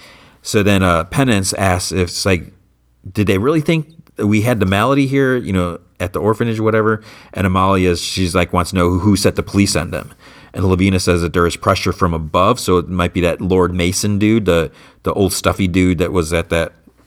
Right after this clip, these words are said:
whatever stuffy meeting and at the opera. Um, then Lavina's like,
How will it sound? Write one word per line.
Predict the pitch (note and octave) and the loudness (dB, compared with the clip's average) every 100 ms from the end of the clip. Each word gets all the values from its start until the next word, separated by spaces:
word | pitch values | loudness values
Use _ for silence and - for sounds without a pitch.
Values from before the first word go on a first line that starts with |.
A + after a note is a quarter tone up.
| _ _ | _ _
whatever | E2+ E2+ E2+ E2+ F2 E2+ | -2 0 2 2 2 0
stuffy | - F#2 F#2 F#2 | -2 -2 2 2
meeting | F#2 F#2 F#2 F#2 | 2 2 2 0
and | E2 D#2 D2+ | -2 -4 -4
at | E2+ - | -6 -2
the | D#2+ D2+ | -4 0
opera. | E2+ - F2+ G2 - - - - - _ - _ | -2 0 0 0 -6 -20 -20 -20 -20 _ -20 _
Um, | G#2 G#2 G2 G2+ | 0 2 0 0
then | G#2+ G2+ | 0 2
Lavina's | G2+ G#2 G2+ F#2 | 2 2 2 2
like, | F#2+ F2+ E2+ - | 2 2 0 -8